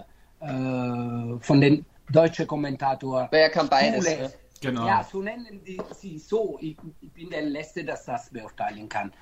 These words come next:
Speaker 1: weil ich bin kein Kommentator, ich spreche kein gut Deutsch, aber schon den Tempo, das die haben, die Pause, das die nehmen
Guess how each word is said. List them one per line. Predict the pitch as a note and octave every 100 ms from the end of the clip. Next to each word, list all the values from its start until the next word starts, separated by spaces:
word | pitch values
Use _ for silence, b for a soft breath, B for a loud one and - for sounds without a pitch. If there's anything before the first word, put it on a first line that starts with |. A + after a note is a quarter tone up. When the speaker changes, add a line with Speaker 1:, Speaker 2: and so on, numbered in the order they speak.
| -
Speaker 1:
weil | B2
ich | -
bin | C3 B2
kein | A#2+ A2+
Kommentator, | G#2 G#2 F#2+ D3+ E3+ D#3+
ich | A2 -
spreche | - C3 - -
kein | A#2+ A2+
gut | G#2 -
Deutsch, | D#3 G3 - B B B B
aber | - C#3+ C#3+ C#3 - _
schon | - E3 E3 F3+ E3+
den | D#3 D3
Tempo, | - G3+ A3 B2+ G#2
das | G2 -
die | A2+ G2
haben, | G2 F#2 G2+ F#2+ b -
die | D3
Pause, | D3 C3 C#3+ F3 D3+
das | C3 G#2+ -
die | A#2
nehmen | A2+ G#2+ G#2+ G#2+ G#2